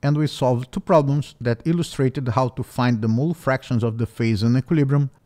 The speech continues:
and how to combine this knowledge with the mass balance to solve what's called a flash problem. An important observation is that the skills developed in this video are also applicable to systems that do not follow Raoult's law.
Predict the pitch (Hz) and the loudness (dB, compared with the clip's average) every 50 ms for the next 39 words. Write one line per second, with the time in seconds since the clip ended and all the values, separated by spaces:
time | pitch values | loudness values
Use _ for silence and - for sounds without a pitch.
0 | - 156 151 143 147 143 135 - - - 135 120 113 117 117 120 120 131 147 180 | -2 2 4 4 4 4 2 0 0 0 2 2 4 4 4 4 2 2 2 0
1 | 175 - - 156 151 151 147 151 143 - 143 120 123 117 120 131 139 160 143 - | 0 0 0 2 2 2 2 2 0 -2 -4 -2 0 0 2 2 2 2 0 0
2 | - 135 123 120 117 123 123 - - - - - 151 135 - - - 147 131 131 | -2 -2 -2 0 0 0 -2 -4 -6 -10 -10 -8 -8 -8 -6 -4 -2 -2 0 0
3 | 120 120 135 135 - - - - - 117 117 113 104 113 117 110 - - 123 117 | 0 0 0 -2 -2 -4 -8 -6 -2 -2 -2 0 0 -2 -2 -4 -4 -4 -4 -2
4 | 113 110 - - - - - 107 87 85 80 - - - - _ _ _ _ _ | -2 -2 -2 -6 -10 -8 -4 -4 -4 -4 -4 -10 -14 -16 -18 _ _ _ _ _
5 | _ _ _ - 135 147 143 - 180 185 190 180 - 175 160 160 156 156 - - | _ _ _ 4 6 6 6 6 6 4 4 4 6 4 6 4 4 0 0 -2
6 | 185 170 135 131 127 123 117 - - 165 170 180 - - _ _ _ _ _ _ | 0 0 2 2 0 -2 -2 -2 -2 0 0 0 -2 -6 _ _ _ _ _ _
7 | _ - 156 143 139 135 143 139 - - 151 151 139 - - - 196 214 214 190 | _ -2 -2 0 2 2 2 2 2 2 0 0 0 -2 -4 -2 2 2 2 2
8 | 170 180 180 135 147 143 139 135 - - - 131 131 131 127 135 160 185 175 156 | 2 2 2 2 2 2 0 0 -2 0 2 2 4 4 4 4 4 2 2 2
9 | 123 127 123 123 135 143 135 - - - - - _ - 143 156 - - - - | 2 2 2 2 2 0 -2 -4 -10 -20 -20 -10 _ 0 0 0 0 -2 -2 0
10 | 165 185 214 214 - - 226 208 - - 131 165 - - 135 135 139 135 139 - | 0 0 0 -2 -2 -2 -2 -2 0 0 -2 -2 -2 -2 -4 -2 -2 -2 -2 -2
11 | 180 170 - - - 131 - - - 143 139 123 131 143 131 - - 156 147 185 | -4 -4 -4 -2 -4 -4 -4 -2 0 0 0 0 0 -2 -2 -2 -2 -2 2 4
12 | 180 170 165 170 180 180 - - - - 143 135 135 135 135 139 139 135 139 135 | 4 4 4 4 2 0 -2 -6 -6 -2 0 2 2 2 2 0 0 0 0 2
13 | 123 120 123 127 131 123 - - 123 120 110 92 73 | 2 2 2 2 2 0 -2 0 0 2 2 0 0